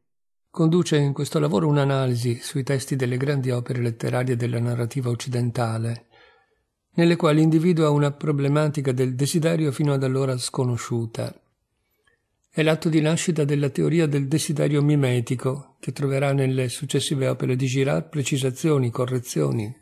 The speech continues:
approfondimenti. Cosa sappiamo del desiderio umano? L'opinione dominante, tanto nelle scienze umane che nel senso comune, è che l'uomo fissi in modo completamente autonomo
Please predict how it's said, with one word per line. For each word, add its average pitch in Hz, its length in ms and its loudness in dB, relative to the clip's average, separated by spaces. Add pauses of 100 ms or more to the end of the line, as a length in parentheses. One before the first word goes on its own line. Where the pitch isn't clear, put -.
(200)
approfondimenti. 113 1200 -2 (1000)
Cosa 160 540 0
sappiamo 120 680 0
del 127 260 0
desiderio 123 580 0
umano? 117 640 0 (840)
L'opinione 151 560 4
dominante, 127 640 0
tanto 131 320 -2
nelle 120 240 0
scienze 131 360 -2
umane 123 380 0
che 127 140 -2
nel 120 180 -2
senso 131 460 -2
comune, 120 800 -2 (600)
è 165 120 -2
che 185 120 0
l'uomo 139 400 4
fissi 156 400 2
in 147 80 4
modo 147 320 4
completamente 147 800 0
autonomo 123 880 0